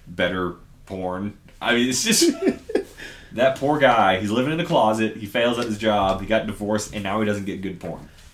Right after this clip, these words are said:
Speaker 2: When did he get fired from his job? That's what I, he kept saying that he got fired.
Speaker 1: Because he mentions it, uh, in the, I think it's the Time Hooch episode, because he was saying, uh, if he stops himself from meeting Bridget, he wouldn't have gotten fired for dating a student,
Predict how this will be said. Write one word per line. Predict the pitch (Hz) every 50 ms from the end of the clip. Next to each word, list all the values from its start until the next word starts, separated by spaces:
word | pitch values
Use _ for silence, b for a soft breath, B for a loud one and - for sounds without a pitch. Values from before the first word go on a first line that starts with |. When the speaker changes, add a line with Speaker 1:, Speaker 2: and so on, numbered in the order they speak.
| b b - -
Speaker 2:
When | 165 269 285
did | 294 320 294
he | 285 240
get | 262 - -
fired | - - - 135 147 165 165 165
from | - 117 101
his | - - -
job? | 131 123 123 123 120 113 110 110
That's | 127 151 165 - -
what | - 143 139 131
I, | 123 123 131 131 131 - - - - - - - - -
he | - - 165 156
kept | - 185 - -
saying | - - 175 175 175
that | 156 127
he | 117 123 123 123 120 120 117
got | - 131 120 -
fired. | - - 151 151
Speaker 1:
Because | 147 151 143 139 135 127 127
he | 127 135 139
mentions | 131 165 202 208 - 117 104 92
it, | 92 87 85 - - - - - -
uh, | 107 107 104 101 101 98 95 87 - -
in | 110 113 107
the, | 104 101 98 98 90 85 -
I | 104
think | 117 170 175
it's | -
the | - 85
Time | - 113 156 170
Hooch | - 85 80 -
episode, | 87 73 - - - 76 76 78 80 80 - - - 95
because | 98 90 - 98 92 90 90 87 85 85 - - - - - - - - - - - - - - - -
he | - 117
was | 117 113
saying, | 120 120 113 107 104 104 101 98
uh, | 71 98 98 98 92 101
if | 104
he | 107
stops | 104 - 123 117 120 - - -
himself | 120 110 110 - - 110 107 -
from | 107
meeting | 104 101 101 98 92
Bridget, | 98 92 85 92 95 95 - b b b b b b b
he | - 113
wouldn't | 104 110 117 110
have | 110 104
gotten | 107 92 98 95
fired | - 110 113 113 101 - -
for | - 85
dating | 95 92 92 95 85
a | 73
student, | - - - 147 151 117 87 82 80